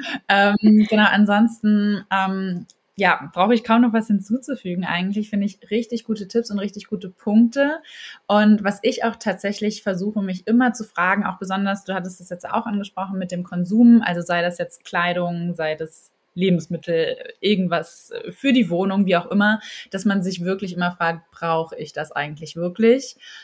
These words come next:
Ähm, weil, ja, wenn man ehrlich zu sich ist, sind da natürlich auch ganz viele Dinge dabei, die nicht zwingend notwendig, notwendig sind. Ähm, und besonders natürlich, wenn, wenn irgendwie sie, ja,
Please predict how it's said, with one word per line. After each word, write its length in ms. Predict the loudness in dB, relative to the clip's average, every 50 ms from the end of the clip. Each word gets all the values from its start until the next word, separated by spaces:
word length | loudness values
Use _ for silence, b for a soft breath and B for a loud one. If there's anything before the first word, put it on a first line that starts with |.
| B B B 0
Ähm, 580 | 0 2 2 0 0 0 -2 -2 -2 -4 -6 -8 -10 -14 _ _ _ -8
weil, 460 | -4 -2 0 2 2 2 2 0 -2 -6 _ -16
ja, 120 | -14 -14 -14 _ -10
wenn 220 | -4 -2 -2 0
man 180 | 0 0 -2 -2
ehrlich 340 | -2 -2 -2 -2 -4 -8
zu 180 | -8 -8 -6 -6 -4 -4 -6 -4
sich 320 | -2 -2 -2 -2 0 2
ist, 240 | 2 2 2 0 -6
sind 180 | -6 -4 -4
da 100 | -4 -4
natürlich 320 | -6 -6 -10 -10 -12 -14 -14
auch 80 | -10
ganz 360 | -6 -6 -4 -4 -4 -6 -8 -14 -16 -14 -10
viele 200 | -8 -6 -4 -4
Dinge 200 | -4 -6 -6 -4
dabei, 320 | -4 -4 -4 -2 -2 -2 -2
die 100 | -4 -4
nicht 180 | -8 -8 -10
zwingend 220 | -12 -12 -10 -8 -6
notwendig, 580 | -6 -6 -6 -8 -10 -10 -10 -12 -12 -14 -14 _ -8
notwendig 500 | -6 -6 -6 -6 -8 -10 -12 -12 -14 -10
sind. 400 | -4 2 6 8 8 6 6 0 B B B B B B B B
Ähm, 300 | -2 0 0 0 0 0 0
und 120 | 0 2
besonders 460 | 2 2 2 4 4 6 6 6 4 2
natürlich, 500 | 0 0 0 0 0 0 0 0 0 0
wenn, 360 | 0 0 0 -2 -2 -2 -4
wenn 140 | -4 -4 -4
irgendwie 360 | -6 -6 -6 -4 -4 -6 -8
sie, 380 | -8 -8 -10 -8 -8 -8 -8
ja, 180 | -10 -10 -12 -14